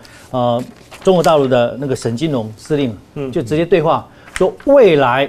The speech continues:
Speaker 1: 如果在南海地方，
Speaker 2: 嗯。
Speaker 1: 如果有海上民兵或者是民警，
Speaker 2: 嗯。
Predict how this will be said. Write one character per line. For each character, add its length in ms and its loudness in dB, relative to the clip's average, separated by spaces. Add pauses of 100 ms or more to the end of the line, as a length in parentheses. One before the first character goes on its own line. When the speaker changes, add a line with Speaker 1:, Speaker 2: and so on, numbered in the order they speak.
(160)
Speaker 1:
如 140 -6
果 100 0
在 120 2
南 180 -2
海 120 -2
地 140 0
方， 400 0
Speaker 2:
嗯。 240 -8 (360)
Speaker 1:
如 120 -2
果 120 4
有 220 2
海 320 -6
上 200 2
民 200 2
兵 480 2
或 100 0
者 80 0
是 60 0
民 300 2
警， 300 0 (140)
Speaker 2:
嗯。 280 -6